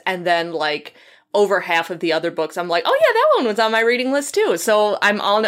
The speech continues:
I'm actually looking at this going like, "Oh yeah, I need to add that one to my Goodreads list." So yeah, this is the first year in a while where I've looked at the nominees and actually, like you said, been excited, 'cause a lot of times it just feels very predictable,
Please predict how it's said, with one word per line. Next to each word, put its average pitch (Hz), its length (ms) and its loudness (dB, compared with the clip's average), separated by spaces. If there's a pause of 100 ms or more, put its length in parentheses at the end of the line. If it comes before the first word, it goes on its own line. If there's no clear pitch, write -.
(120)
I'm 185 180 -2
actually 196 320 -2
looking 175 320 -4
at 160 100 -6
this 165 140 -2
going 165 240 -4
like, 170 180 -2
"Oh 349 160 2
yeah, 453 140 0
I 330 80 2
need 370 160 -2
to 330 100 -2
add 349 220 -2
that 381 200 0
one 349 100 -4
to 233 60 -2
my 185 120 -2
Goodreads 170 540 -4
list." 151 320 -4 (260)
So 196 540 2
yeah, 202 640 0
this 240 260 0
is 294 100 -14
the 339 180 -4 (160)
first 208 600 -4
year 180 360 -2
in 175 160 -2
a 170 60 -4
while 165 500 0
where 165 240 -2
I've 160 200 -8
looked 160 320 -6
at 160 240 -4
the 170 80 -8
nominees 156 600 -8
and 160 500 -6
actually, 160 480 -4
like 165 240 -4
you 294 80 0
said, 185 320 -2
been 165 120 0
excited, 165 540 -4
'cause 196 160 -4
a 190 60 -2
lot 175 260 0
of 190 80 -4
times 165 420 -6 (320)
it 190 140 -2
just 196 180 -2
feels 190 200 -2
very 165 340 0
predictable, 214 960 0